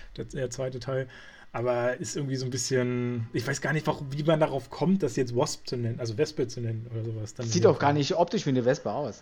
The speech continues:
Speaker 2: finde ich.
Speaker 1: Ja.
Speaker 2: Gut, der Ameisenanzug jetzt auch nicht wie eine Ameise, aber es können auch Ameisen fliegen, wie wir ja festgestellt haben.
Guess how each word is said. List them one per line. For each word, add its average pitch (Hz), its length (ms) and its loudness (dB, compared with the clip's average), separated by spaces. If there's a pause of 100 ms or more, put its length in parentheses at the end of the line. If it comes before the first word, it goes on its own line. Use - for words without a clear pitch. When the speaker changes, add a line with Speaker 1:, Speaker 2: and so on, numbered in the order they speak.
(160)
Speaker 2:
finde 110 200 -14
ich. - 200 -16
Speaker 1:
Ja. 143 260 2
Speaker 2:
Gut, 147 140 4
der 147 80 10
Ameisenanzug 156 640 8
jetzt 147 120 6
auch 165 120 4
nicht 151 120 0
wie 143 40 0
eine 127 120 2
Ameise, 143 440 0 (360)
aber 151 300 6
es 156 160 2
können 180 140 4
auch 151 100 4
Ameisen 156 460 6
fliegen, 143 320 2
wie 117 100 -2
wir 110 160 2
ja 104 300 -4 (320)
festgestellt - 560 -8
haben. 95 140 -10